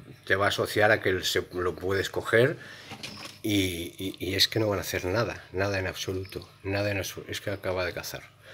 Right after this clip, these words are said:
No hacen nada. O sea, muerden mucho más las tortugas, que ya visteis que me mordió y me hizo sangre, muerden más las tortugas que todos estos bichitos que veis aquí. Bueno, jóvenes, que nada, os animo a todos a poner un reptil en vuestra vida.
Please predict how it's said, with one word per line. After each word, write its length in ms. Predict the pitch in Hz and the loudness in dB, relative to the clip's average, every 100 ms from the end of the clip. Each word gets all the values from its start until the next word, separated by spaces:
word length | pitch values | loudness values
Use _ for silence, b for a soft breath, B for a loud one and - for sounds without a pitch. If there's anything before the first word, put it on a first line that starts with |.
| B B B - | B B B -2
No 100 | 101 | 0
hacen 400 | 95 113 104 101 | 4 4 2 0
nada. 460 | 104 101 92 78 76 B B B B B B | 0 4 4 2 -6 B B B B B B
O 20 | |
sea, 400 | - 95 90 90 - | -4 2 4 4 2
muerden 400 | 95 117 123 123 | 2 6 8 8
mucho 300 | 123 123 117 | 6 6 6
más 160 | 101 90 | 4 4
las 180 | 95 | 2
tortugas, 640 | - 90 - 123 156 190 - - | 2 0 6 8 8 6 0 -6
que 120 | 92 | 0
ya 100 | 95 | 2
visteis 340 | 98 - 95 | 2 0 0
que 80 | - | 0
me 120 | 92 | 0
mordió 340 | 87 87 90 92 | 2 0 2 0
y 60 | |
me 100 | 87 | 0
hizo 220 | 87 - 85 | 0 0 0
sangre, 500 | - 95 117 135 - | 2 4 4 2 0
muerden 280 | 92 98 98 | -2 0 2
más 160 | 95 85 | 0 0
las 160 | 85 | -2
tortugas 460 | - 85 101 107 113 | -4 -4 -2 0 0
que 140 | - | -2
todos 280 | 85 92 85 | -4 -2 -2
estos 280 | 90 - 85 | -2 -4 -6
bichitos 420 | 87 - 85 82 | -6 -6 -6 -8
que 100 | - | -4
veis 240 | 82 78 | -4 -4
aquí. 240 | 80 78 78 B B B B B B B B - | -6 -8 -12 B B B B B B B B 6
Bueno, 220 | 135 139 | 8 10
jóvenes, 320 | 160 156 151 | 10 12 12
que 140 | - | 10
nada, 200 | 135 139 | 10 10
os 140 | 131 120 | 8 8
animo 460 | 127 143 151 156 - | 10 12 12 10 8
a 200 | 123 123 | 6 8
todos 500 | 147 143 160 - - - | 6 8 8 6 -2 0
a 180 | 110 | 2
poner 240 | 107 117 131 | 4 6 8
un 140 | 143 | 8
reptil 380 | 120 113 - 135 | 8 4 6 6
en 100 | 139 | 8
vuestra 300 | 120 - 95 | 6 4 4
vida. 340 | 117 131 82 | 4 4 2